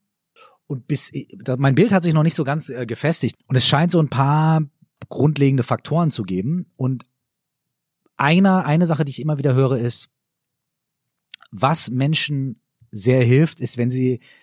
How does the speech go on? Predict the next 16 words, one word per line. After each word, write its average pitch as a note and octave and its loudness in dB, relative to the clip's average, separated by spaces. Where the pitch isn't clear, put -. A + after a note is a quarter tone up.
wenn A#2 2
sie C3+ 2
sich B2+ 0
mit B2 0
der, A2 4
mit A#2+ -2
dem, A2+ 0
mit A#2 -4
dem, A2+ -2
mit A2+ -6
dem G2+ -2
Purpose - 0
dieser A#2+ 0
Firma D3 2
identifizieren C3 0
können, D#3 -2